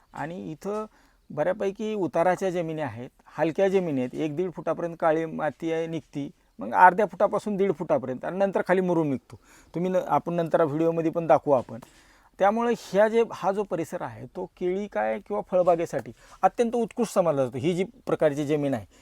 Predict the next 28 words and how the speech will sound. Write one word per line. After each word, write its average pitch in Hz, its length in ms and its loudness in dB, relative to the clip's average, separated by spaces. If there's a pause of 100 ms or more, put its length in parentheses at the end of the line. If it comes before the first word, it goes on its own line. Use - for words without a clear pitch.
(240)
मग 185 80 -4
ह्याच्यात 196 300 2
तुम्ही 208 160 -2
डाळिंब 165 300 4
लावा, 170 420 2
शेवगा 143 320 -4
लावा 160 320 -4
किंवा 165 300 -8
केळी 165 360 -2
लावा, 123 260 0 (640)
तुम्ही 170 160 -8
जर 190 100 -2 (220)
फर्टिलायझर, 156 580 -2
अन्नद्रव्य 151 680 0
व्यवस्थापन 151 520 -4
जर 156 100 -4
व्यवस्थित 156 360 -2 (100)
केलं 123 260 -2 (140)
तर 160 100 -4
याच्या 170 520 0
इतकं 220 260 6 (100)
पीक. 208 160 2 (480)
याच्यामध्ये 214 360 4
आणखीन 202 320 4
एक 214 160 0
तांत्रिक 156 300 6
मुद्दा 131 280 -4
आहे. 98 80 -8